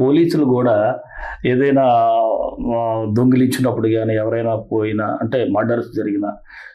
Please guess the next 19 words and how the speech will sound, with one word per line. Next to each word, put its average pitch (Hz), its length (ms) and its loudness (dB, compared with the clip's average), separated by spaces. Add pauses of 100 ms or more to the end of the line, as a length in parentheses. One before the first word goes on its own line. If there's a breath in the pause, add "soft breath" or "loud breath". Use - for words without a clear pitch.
(120 loud breath)
ఎందుకు 196 320 2
వాడతారు 170 320 0
ఎక్కువగా 139 360 0
శునకాన్ని 120 500 0
అంటే 110 240 -2 (500 loud breath)
ఇమ్మీడియట్గా 190 600 4
దాని 151 240 2
స్మెల్ 151 460 0
ద్వారా 175 240 2
కూడా 143 260 0
పసిగడుతూ 110 600 -2
ఉంటుంది. 92 340 -6 (1080 loud breath)
అందుకే 147 520 2
భైరవుడు 123 340 2
వాహనం 117 640 0 (560 loud breath)
శునకం, 127 500 0 (180)
భైరవుడు 143 500 2
వాహనం 135 720 2
శునకం. - 360 -4